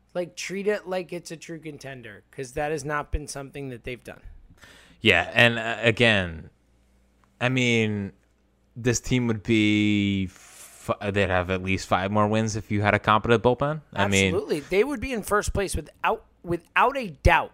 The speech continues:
Speaker 1: if they had a competent bullpen.
Speaker 2: I
Speaker 1: Like,
Speaker 2: know.
Speaker 1: no question they're in first place.
Speaker 2: <laughs> How, how it was allowed for this team to come into the season with the bullpen they had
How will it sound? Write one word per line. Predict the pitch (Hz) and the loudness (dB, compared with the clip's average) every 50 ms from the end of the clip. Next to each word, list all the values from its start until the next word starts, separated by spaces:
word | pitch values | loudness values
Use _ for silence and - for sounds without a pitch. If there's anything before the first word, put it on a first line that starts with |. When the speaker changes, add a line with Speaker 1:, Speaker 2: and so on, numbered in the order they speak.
| _ _ | _ _
Speaker 1:
if | - 147 - | -10 -8 -6
they | 151 143 | -6 -8
had | 135 | -8
a | 127 | -8
competent | - 127 127 123 117 110 - | -12 -14 -16 -16 -16 -18 -18
bullpen. | - 90 - - 101 | -20 -20 -16 -4 0
Speaker 2:
I | 113 | 2
Speaker 1:
Like, | 113 110 | 2 2
Speaker 2:
know. | 98 85 78 - - _ _ - | 0 -2 -4 -10 -20 _ _ -8
Speaker 1:
no | 220 196 202 208 233 269 269 | -4 -2 0 2 2 2 2
question | 262 - - 240 247 220 - - - 156 139 | 0 -2 -2 0 -2 -2 -4 -12 -14 -14 -14
they're | 139 147 147 | -12 -10 -12
in | 147 | -12
first | 143 - 147 147 - - - | -10 -10 -10 -10 -8 -8 -12
place. | 127 113 - - - _ _ | -12 -12 -14 -18 -20 _ _
Speaker 2:
<laughs> | |
How, | - 120 127 107 - - - 139 120 120 123 110 139 131 147 120 - - | -2 -2 0 0 2 4 6 6 6 6 6 4 4 4 4 2 2 -2
how | - - - 117 120 135 156 160 170 | -8 2 6 6 8 8 6 4 2
it | 165 | 2
was | 160 160 143 | 2 4 4
allowed | 151 120 107 104 98 95 98 104 107 104 | 4 4 4 2 4 4 4 4 2 -2
for | - - 104 | -6 -8 -4
this | 98 110 113 - - | 0 0 0 0 -2
team | - - - 127 107 98 95 95 92 95 104 104 - | -4 0 0 2 2 2 0 -4 -6 -8 -10 -10 -8
to | - - | -8 0
come | - 120 113 110 | 4 4 4 4
into | 117 113 104 | 2 -4 -6
the | 101 101 | -6 -4
season | - - 117 110 98 - 104 | 2 4 4 4 4 0 -6
with | 98 - | -4 -2
the | 113 104 | -4 -2
bullpen | - 113 113 110 - - 117 113 | 0 0 0 0 0 -2 -2 0
they | 107 107 | 0 2
had | 110 101 101 104 104 104 - | 2 2 2 2 2 0 -2